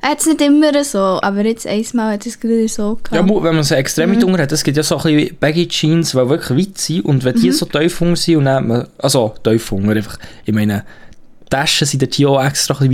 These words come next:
Speaker 2: weiter unten und dann sieht es so ein bisschen so aus. Ich habe das Gefühl, die sind einfach normal angelegt,
Speaker 1: Du hast
Speaker 2: so.
Speaker 1: für das gemacht,
Speaker 2: Genau.
Speaker 1: aber ja, wenn so
Speaker 2: Aber wenn man wirklich den Krusty Dusty Ass-Spalt rauslässt, dann schaut, dann ist ja so,
Speaker 1: <laughs>
Speaker 2: dann muss ich
Speaker 1: Harry.
Speaker 2: los.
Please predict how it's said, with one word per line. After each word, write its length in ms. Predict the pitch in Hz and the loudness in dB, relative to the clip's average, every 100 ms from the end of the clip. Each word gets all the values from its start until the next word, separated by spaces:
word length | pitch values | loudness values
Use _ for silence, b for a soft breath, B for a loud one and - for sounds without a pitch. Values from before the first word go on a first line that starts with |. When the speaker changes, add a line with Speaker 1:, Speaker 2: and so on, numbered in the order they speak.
| 139 | 0
Speaker 2:
weiter 160 | 135 131 | 2 2
unten 120 | 131 | 2
und 100 | 123 | 0
dann 60 | - | -4
sieht 220 | - 110 | -2 -2
es 80 | - | -4
so 80 | 120 | -2
ein 60 | 123 | 0
bisschen 140 | 120 | 0
so 160 | - 120 120 | 2 2 4
aus. 80 | 104 | 2
Ich 60 | |
habe 100 | 110 | 0
das 80 | 101 | -2
Gefühl, 140 | - 117 | -2 0
die 80 | |
sind 140 | 113 113 | 2 0
einfach 140 | 110 | 2
normal 440 | 104 101 107 117 117 | 2 2 4 2 2
angelegt, 340 | 110 113 113 | -2 -2 -4
Speaker 1:
Du 40 | 240 | -2
hast 80 | |
Speaker 2:
so. 100 | 220 | -2
Speaker 1:
für 80 | - | -4
das 240 | 233 226 - | -6 -6 -6
gemacht, 300 | 226 214 - - | -6 -8 -12 -4
Speaker 2:
Genau. 180 | 220 233 214 | 0 0 0
Speaker 1:
aber 80 | |
ja, 320 | 208 208 214 214 | 0 -2 -4 -4
wenn 140 | 208 | -6
so 300 | - 208 208 - - - | -8 -6 -6 -8 -20 -4
Speaker 2:
Aber 120 | 120 | 0
wenn 80 | 120 | 2
man 80 | 123 | 4
wirklich 180 | 147 - 123 | 0 -2 -8
den 40 | |
Krusty 340 | - 143 - - | 0 0 0 0
Dusty 380 | 139 143 - | 0 2 0
Ass-Spalt 640 | 123 120 139 - 131 131 - | 2 2 0 0 2 2 0
rauslässt, 160 | 127 120 | -2 2
dann 160 | 113 117 | 2 2
schaut, 520 | 120 113 131 240 120 | 2 2 4 4 4
dann 120 | 120 | 4
ist 80 | 254 | 4
ja 80 | 247 | 4
so, 100 | 233 | 4
Speaker 1:
<laughs> 720 | 240 233 247 - - - - | 4 2 0 -4 -16 -20 -6
Speaker 2:
dann 140 | 226 123 | 0 2
muss 120 | 117 | 2
ich 40 | |
Speaker 1:
Harry. 40 | 110 | 2
Speaker 2:
los. 200 | 107 | 0